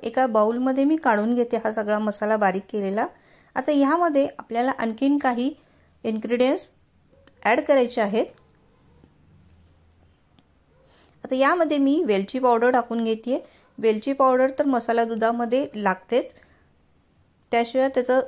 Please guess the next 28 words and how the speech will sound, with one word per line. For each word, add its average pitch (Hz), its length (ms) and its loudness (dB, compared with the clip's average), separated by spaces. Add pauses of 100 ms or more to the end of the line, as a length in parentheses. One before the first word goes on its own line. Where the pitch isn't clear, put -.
(120)
स्वाद 214 340 -2 (160)
खूप 269 220 -8
चांगला 220 340 0 (100)
येत 254 240 -2
नाही 220 140 -2
दुधाचा. 185 520 -6 (400)
आणि 254 220 0
चारोळी 196 520 2 (1300)
इथून 269 260 0
वरून, 247 320 2 (140)
वरून 240 320 2
टाकलेली 220 400 0
आहे 208 140 0
चारोळी 196 420 -4
मी. 247 160 -2 (420)
आणि 247 120 -2
हे 294 180 0
जे 294 120 -2
पिस्त्याचे 262 500 -2
काप 226 340 -4
केलेले 208 300 -4
आहेत 240 280 -2 (120)
हेही 247 240 -2
आता 247 240 -2
वरतून, 220 460 -2 (280)
वरूनच 226 400 -2
टाकते 220 340 -4
मी. 233 180 -4